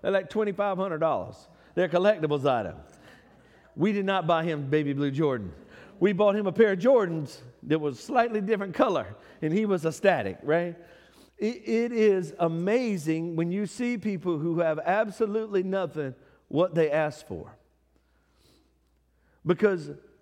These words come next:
one, one child in there said, "I, I don't even know what this means. I'm,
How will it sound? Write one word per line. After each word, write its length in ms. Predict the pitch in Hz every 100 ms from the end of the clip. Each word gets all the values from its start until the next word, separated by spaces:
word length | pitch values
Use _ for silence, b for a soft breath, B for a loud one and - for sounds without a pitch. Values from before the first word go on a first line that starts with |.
| - -
one, 340 | - 147 185 220 160
one 240 | 185 240
child 360 | 214 180 165 160
in 100 | 160
there 180 | 160
said, 420 | 151 - 156 151 151 _ b b b -
"I, 300 | 147 151 143
I 20 |
don't 160 | 160
even 220 | 156 151 143
know 160 | 139
what 640 | 135 127 131 - 95 117 110
this 200 | 131 107
means. 520 | 117 160 123 73 - _ _ _ _ _ _ -
I'm, 220 | 147 156